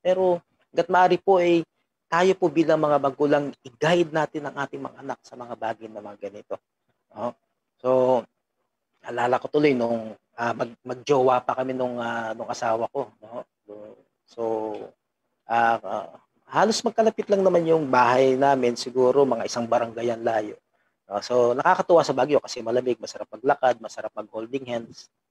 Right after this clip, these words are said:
tapos bulubundukin yung mga nilalakad namin. Ah, minsan napadaan kami sa isang,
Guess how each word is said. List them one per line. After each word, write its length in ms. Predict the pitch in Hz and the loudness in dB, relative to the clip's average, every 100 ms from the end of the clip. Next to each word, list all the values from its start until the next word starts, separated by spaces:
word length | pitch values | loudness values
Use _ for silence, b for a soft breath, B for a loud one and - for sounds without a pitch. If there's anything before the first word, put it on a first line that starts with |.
| - | -10
tapos 240 | - 110 | -8 -10
bulubundukin 720 | 123 117 117 123 120 123 - 120 | -10 -8 -6 -8 -4 -4 -4 -10
yung 80 | 117 | -8
mga 160 | 117 113 | -8 -8
nilalakad 480 | 107 110 107 110 | -8 -8 -8 -10
namin. 480 | 110 127 123 117 113 - _ _ _ _ | -4 -2 -2 -6 -10 -18 _ _ _ _
Ah, 720 | 104 107 104 104 104 104 95 _ _ _ _ _ _ _ _ | -2 0 0 -2 -4 -6 -10 _ _ _ _ _ _ _ _
minsan 160 | 208 233 | 0 4
napadaan 480 | 208 - 165 151 151 | 4 4 4 2 0
kami 160 | 151 | -4
sa 160 | 139 135 | -2 -4
isang, 240 | - 120 | -4 -4